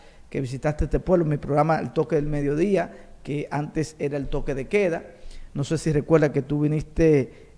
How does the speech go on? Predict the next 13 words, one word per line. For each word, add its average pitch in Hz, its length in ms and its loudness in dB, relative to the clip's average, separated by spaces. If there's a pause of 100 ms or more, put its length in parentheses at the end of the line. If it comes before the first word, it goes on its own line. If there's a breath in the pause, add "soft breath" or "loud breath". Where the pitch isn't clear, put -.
eh, 135 160 -2
con 139 160 -4
el 147 80 -4
batallón, 160 680 2 (340)
que 127 80 -16
en 135 80 -8
ese 139 160 -8
tiempo 135 280 -4
tú 135 100 -4
le 135 60 -2
estabas 135 260 -4
trabajando, 135 720 -2 (760 soft breath)
eh, 120 840 -4